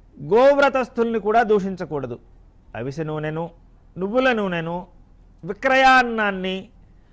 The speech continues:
నిందతో కూడిన అన్నాన్ని, దూషితాహారాన్ని,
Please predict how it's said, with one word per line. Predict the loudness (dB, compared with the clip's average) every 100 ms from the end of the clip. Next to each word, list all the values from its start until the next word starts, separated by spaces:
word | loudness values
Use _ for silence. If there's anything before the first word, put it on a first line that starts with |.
| _ -10
నిందతో | -6 0 2 4 2
కూడిన | 2 0 2
అన్నాన్ని, | 0 -4 -4 -6 -6 -10 -12 -18 -20 _ _ _ -10
దూషితాహారాన్ని, | -6 -6 -2 2 4 4 4 4 2 0 -8 -8 -10